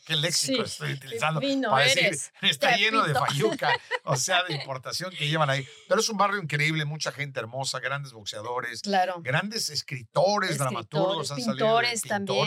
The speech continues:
Speaker 2: también,
Speaker 1: de
Speaker 2: de todo
Speaker 1: Tepito,
Speaker 2: ha
Speaker 1: ¿no?
Speaker 2: salido ahí
Speaker 1: Así
Speaker 2: en
Speaker 1: que un saludo
Speaker 2: Tepito.
Speaker 1: al barrio bravo
Speaker 2: Sí,
Speaker 1: de
Speaker 2: mucho
Speaker 1: Tepito,
Speaker 2: cariño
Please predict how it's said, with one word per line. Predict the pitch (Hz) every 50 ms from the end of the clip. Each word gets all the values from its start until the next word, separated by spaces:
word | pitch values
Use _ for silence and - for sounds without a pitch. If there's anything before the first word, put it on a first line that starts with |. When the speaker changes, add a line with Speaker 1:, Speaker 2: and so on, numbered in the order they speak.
| 226 233
Speaker 2:
también, | 226 226
Speaker 1:
de | 214
Speaker 2:
de | - -
todo | - 233 262
Speaker 1:
Tepito, | 311
Speaker 2:
ha | 311
Speaker 1:
¿no? | -
Speaker 2:
salido | - - 226 220 220 226 226 233
ahí | 226 220
Speaker 1:
Así | 220 220
Speaker 2:
en | 220
Speaker 1:
que | 208 -
un | -
saludo | - 165 165 180 185
Speaker 2:
Tepito. | 185 156
Speaker 1:
al | 135
barrio | 156 170 170 165 160 135
bravo | 143 156 160 160 156 147 131
Speaker 2:
Sí, | 226 107 202 196 - _
Speaker 1:
de | - 127 123 226 233
Speaker 2:
mucho | 220 - -
Speaker 1:
Tepito, | - 659 1077 - -
Speaker 2:
cariño | - - - - -